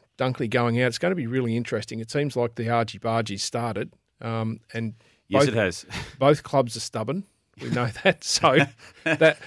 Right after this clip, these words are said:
Speaker 1: I reckon that's gonna be a seven o'clocker on Wednesday night, that one.
Speaker 2: Is
Speaker 1: to get
Speaker 2: anyone,
Speaker 1: done.
Speaker 2: is anyone more stubborn than the Bulldogs coach, though, when it comes to anything?
Speaker 1: Uh,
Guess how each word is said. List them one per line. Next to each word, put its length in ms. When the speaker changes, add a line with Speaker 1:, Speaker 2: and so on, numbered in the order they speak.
Speaker 1:
I 60
reckon 220
that's 180
gonna 180
be 160
a 60
seven 300
o'clocker 500
on 160
Wednesday 400
night, 240
that 120
one. 220
Speaker 2:
Is 140
Speaker 1:
to 60
get 80
Speaker 2:
anyone, 120
Speaker 1:
done. 280
Speaker 2:
is 100
anyone 240
more 220
stubborn 380
than 180
the 100
Bulldogs 380
coach, 240
though, 120
when 140
it 80
comes 240
to 100
anything? 340
Speaker 1:
Uh, 480